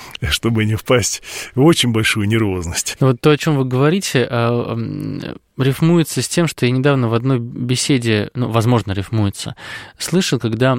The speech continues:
Speaker 2: м, говорили, что вот христиане, э, вот говорят о, м, спасении, о необходимости, э, любви, э, к ближнему, как,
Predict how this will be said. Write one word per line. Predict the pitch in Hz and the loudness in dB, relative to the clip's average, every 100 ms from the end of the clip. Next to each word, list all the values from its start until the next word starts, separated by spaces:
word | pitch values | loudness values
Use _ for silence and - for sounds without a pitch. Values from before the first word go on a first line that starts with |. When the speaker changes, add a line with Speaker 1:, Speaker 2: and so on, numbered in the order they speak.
| - | -2
Speaker 2:
м, | 113 113 113 110 | -4 0 0 0
говорили, | - 120 131 127 | 0 2 2 2
что | - - 107 | 0 -2 -2
вот | 113 - | -2 -4
христиане, | - 110 - 156 170 120 - - - - - | -4 -2 2 2 2 0 -2 -14 -20 -18 -8
э, | 120 | -4
вот | 104 113 | -4 -4
говорят | 113 117 123 135 120 - | 0 2 4 2 0 -4
о, | 123 117 113 107 104 98 101 101 - | 0 2 2 2 0 0 -2 -6 -10
м, | - 104 104 - - | -12 -10 -8 -8 -10
спасении, | - 110 - 147 185 170 147 139 123 _ _ _ - - - - - _ - | -8 -4 0 2 4 4 4 2 -2 _ _ _ -20 -18 -16 -16 -18 _ -4
о | 117 | 0
необходимости, | 113 117 - 117 123 123 110 - - 113 104 | 2 0 0 0 2 2 2 -2 -2 0 0
э, | 101 104 104 98 98 104 104 110 | 0 -2 0 -2 -2 -4 -4 -2
любви, | 113 117 120 117 110 | -4 -2 0 2 0
э, | - 107 107 | -2 -2 -2
к | 113 | -2
ближнему, | 117 127 170 156 143 139 | 0 2 2 2 2 0
как, | 123 120 - | 0 -2 -2